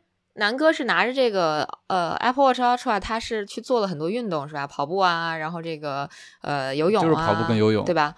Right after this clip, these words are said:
Speaker 2: 嗯。
Speaker 1: 哦，那其实就也算是，呃，路上的、水里的都试过了，就是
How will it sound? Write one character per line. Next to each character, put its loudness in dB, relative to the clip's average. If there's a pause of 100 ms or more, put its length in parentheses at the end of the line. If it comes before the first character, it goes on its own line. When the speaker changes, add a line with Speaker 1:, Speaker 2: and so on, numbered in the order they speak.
Speaker 2:
嗯。 -4
Speaker 1:
哦， -6
那 -10
其 -6
实 -6
就 -6
也 -2
算 -6
是， -6 (220)
呃， -10
路 -2
上 -4
的、 -6
水 -2
里 -2
的 -6
都 -4
试 -4
过 -4
了， -10
就 -8
是 -12